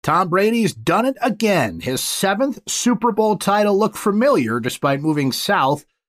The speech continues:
to a new team and conference during a pandemic. Brady threw two touchdown passes to old friend Rob Gronkowski and one to good pal Antonio Brown, and the Tampa Bay Buccaneers beat Patrick Mahomes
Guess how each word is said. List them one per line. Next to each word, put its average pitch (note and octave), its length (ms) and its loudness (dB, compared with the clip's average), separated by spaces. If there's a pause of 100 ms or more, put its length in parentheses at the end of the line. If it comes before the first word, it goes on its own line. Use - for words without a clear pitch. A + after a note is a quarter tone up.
(140)
to D#3 160 2
a F3 60 2
new G3 200 0
team F3 440 -2
and E3+ 240 -6
conference F#3 580 0
during B2+ 260 -2
a D3+ 60 -4
pandemic. F#3+ 760 -2 (300)
Brady D3+ 280 2
threw C3+ 180 -2
two E3 180 0
touchdown D#3 500 -2
passes C3+ 440 -2
to - 100 -6
old E3 260 0
friend E3 320 -2
Rob C#3+ 300 0
Gronkowski C3 760 -2
and A2+ 120 -2
one C3+ 380 0 (240)
to G#2 80 -8
good D3+ 220 0
pal E3 260 2
Antonio D#3 560 -2
Brown, C#3 500 0
and G2+ 100 -4
the G2 60 -6
Tampa C#3 320 -4
Bay B2+ 140 -2
Buccaneers C3+ 560 -4
beat C#3 240 -4
Patrick C#3+ 360 -4
Mahomes D#3 480 -2